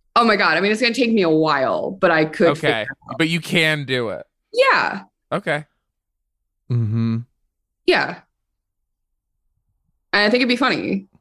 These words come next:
Speaker 2: You can do that with no col-, no college at all?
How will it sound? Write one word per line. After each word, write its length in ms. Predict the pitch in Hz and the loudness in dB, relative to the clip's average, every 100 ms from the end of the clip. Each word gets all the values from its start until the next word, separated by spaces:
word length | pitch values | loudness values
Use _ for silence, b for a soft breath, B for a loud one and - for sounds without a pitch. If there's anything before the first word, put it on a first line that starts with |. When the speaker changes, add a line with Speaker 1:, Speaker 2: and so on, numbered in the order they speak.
| - | -6
Speaker 2:
You 220 | 151 175 | -2 -2
can 180 | 190 175 | -2 0
do 180 | 160 135 | 0 0
that 220 | 107 104 | -4 -4
with 240 | 139 139 | -4 -4
no 300 | 147 156 160 | -2 0 0
col-, 340 | - 165 156 - | 0 0 0 -2
no 200 | 135 170 | -2 -2
college 320 | 160 185 165 | 2 2 2
at 200 | - 170 | 0 0
all? 340 | 190 196 277 | 2 2 0